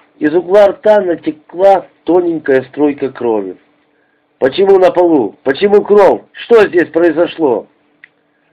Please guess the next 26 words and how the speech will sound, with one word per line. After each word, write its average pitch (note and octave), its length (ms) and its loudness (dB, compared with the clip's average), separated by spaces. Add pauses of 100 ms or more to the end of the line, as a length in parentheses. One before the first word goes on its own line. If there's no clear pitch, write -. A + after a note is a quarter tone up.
(540)
«Да C3 100 -4
ничего G3+ 460 0
не G3 280 4
было. A#2 300 -2
Мы E3 240 0
забегли F3+ 640 2 (320)
звать E3+ 420 2
на D#3 120 0
поверку, C#3+ 540 2
а E3+ 120 4
он F3+ 120 0
тут F3 220 -2
лежит D3+ 460 2
и B2 40 0
вроде C3 360 0
стонет». A#2+ 500 -4 (1040)
Коренастый G3 720 0
белобрысый E3 680 0
пастух F#3 600 -4
смотрит D#3 480 -4
нагло, B2 580 -2
но G#2+ 160 -8
тревожно. B2+ 680 -4 (1200)
Из C3+ 160 -8
вагонок F#3+ 560 2 (120)
шум. B2 340 -6